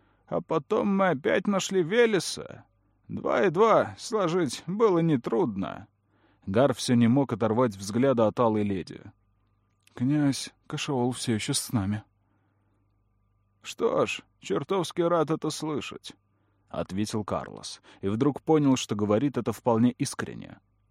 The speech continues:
Неплохо, что у него до сих пор был союзник в аду. Краем глаза он уловил выражение лица полковника. Тот явно не разделял его чувств,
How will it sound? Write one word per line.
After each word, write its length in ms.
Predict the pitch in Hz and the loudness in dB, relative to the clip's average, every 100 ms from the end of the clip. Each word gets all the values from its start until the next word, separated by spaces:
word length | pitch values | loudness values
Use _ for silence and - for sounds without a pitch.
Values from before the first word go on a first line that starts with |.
| _ _ | _ _
Неплохо, 800 | 87 104 - 113 73 - - - - _ _ | -4 -4 -2 -4 -4 -8 -16 -18 -20 _ _
что 200 | - - | -6 0
у 80 | 180 | 2
него 240 | 185 185 165 | 2 0 0
до 100 | 135 | 0
сих 220 | 151 - | -4 -2
пор 200 | 170 120 | 0 0
был 180 | 113 107 | 0 -2
союзник 540 | - 117 135 101 98 | 0 0 0 0 0
в 80 | 110 | 0
аду. 340 | 127 101 92 - _ _ _ _ | 0 -2 -8 -18 _ _ _ _
Краем 360 | - 110 92 87 | 0 2 2 0
глаза 360 | 95 131 113 98 | 2 2 2 0
он 200 | 90 90 | 0 0
уловил 380 | 87 90 139 | -2 -2 -2
выражение 600 | 107 95 85 90 127 113 | 0 -2 -2 -2 0 0
лица 320 | 98 92 - 101 | 0 -4 -6 -4
полковника. 800 | 87 113 117 87 80 - 62 - _ _ | -6 -2 -2 -2 -6 -10 -14 -16 _ _
Тот 340 | - 160 123 - - | 2 2 2 -2 -4
явно 420 | 104 147 147 131 | 2 4 4 4
не 180 | 127 123 | 4 4
разделял 520 | 117 101 123 151 131 | 0 0 0 2 0
его 220 | 113 110 | -2 -4
чувств, 420 | - 151 - - | -4 -6 -8 -14